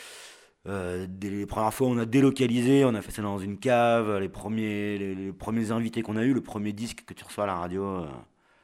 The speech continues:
tu t'en rappelles, euh, voilà, le, le passage à la bande F M aussi, c'est,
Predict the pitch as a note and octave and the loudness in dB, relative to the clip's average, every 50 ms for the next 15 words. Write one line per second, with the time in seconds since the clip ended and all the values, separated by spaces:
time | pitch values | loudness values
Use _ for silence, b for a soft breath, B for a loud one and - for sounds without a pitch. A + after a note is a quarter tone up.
0 | b _ - - F2+ E2+ E2+ E2+ E2+ F#2+ G2 G2+ G2 F#2 F2 E2 D#2+ D2 - b | b _ -12 -8 -6 -6 -6 -6 -4 -4 -2 -2 -2 -2 -4 -6 -8 -10 -12 b
1 | b b b b b b b b b b b b b b b b b b b _ | b b b b b b b b b b b b b b b b b b b _
2 | _ - E2+ F#2+ G2 F#2 F#2 F2+ F2 F2 F2+ F2+ G2+ G2 - A2+ G#2+ F#2+ G2+ G2+ | _ -8 -6 -4 -4 -4 -4 -6 -6 -8 -6 -6 -8 -6 -4 -4 -4 -4 -2 -2
3 | G#2 G2 G2+ G2+ G2+ G2+ G2+ - A#2 A#2 A2 G2+ - - A2 - - G2 F#2+ F#2 | -2 -2 -4 -4 -4 -4 -4 -2 -2 -2 -2 -4 -6 -8 -10 -8 -8 -6 -6 -4
4 | F2+ E2+ E2 | -4 -6 -6